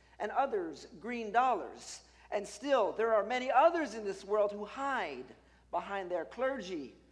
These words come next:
collars. And so for the sake of the T V cameras and social obligations, we try to portray this fierce, firm, and formidable facade, even at the cost of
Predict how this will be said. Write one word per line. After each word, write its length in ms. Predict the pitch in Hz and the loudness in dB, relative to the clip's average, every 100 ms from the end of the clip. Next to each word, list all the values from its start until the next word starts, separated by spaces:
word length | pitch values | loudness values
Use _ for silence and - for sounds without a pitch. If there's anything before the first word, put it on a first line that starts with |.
| _ | _
collars. 800 | - 254 240 135 - - - - - _ _ _ _ - | -6 0 0 0 -6 -16 -18 -20 -20 _ _ _ _ -8
And 120 | 262 | -2
so 120 | 269 | 0
for 120 | 269 | 0
the 80 | 233 | 0
sake 240 | 233 247 | 2 0
of 100 | 247 | 0
the 180 | 240 226 - - | -4 -6 -8 -6
T 200 | 294 311 | 0 0
V 100 | 294 | 0
cameras 540 | - 269 233 214 196 | -2 -2 0 -2 -2
and 160 | 226 - | -4 -4
social 420 | - 269 262 262 | -2 -2 -2 0
obligations, 960 | 202 240 226 214 254 262 - 233 165 - - - | 2 2 0 -2 -2 -2 -4 -6 -8 -12 -20 -2
we 140 | 330 339 | 0 0
try 240 | 294 269 | 2 0
to 80 | 233 | 0
portray 560 | 226 202 - 262 254 | -6 -8 -2 2 2
this 280 | 220 196 - | 0 -4 -6
fierce, 640 | - 269 277 147 - - - - _ _ - | -8 -4 -4 -4 -10 -16 -18 -20 _ _ -8
firm, 420 | 269 269 233 180 | -2 0 -2 -4
and 180 | 175 165 - - _ | -6 -8 -14 -20 _
formidable 420 | 269 302 233 170 | -2 0 -2 -6
facade, 680 | - 156 - 240 247 156 104 107 - - _ _ | -10 -14 -4 0 2 2 -2 -8 -20 -20 _ _
even 400 | 311 294 208 147 143 - | -4 -2 -2 -6 -10 -12
at 140 | 165 - | -12 -10
the 60 | |
cost 580 | 143 - 254 254 - - - _ | -12 -4 -4 -4 -10 -20 -20 _
of 100 | 156 | -14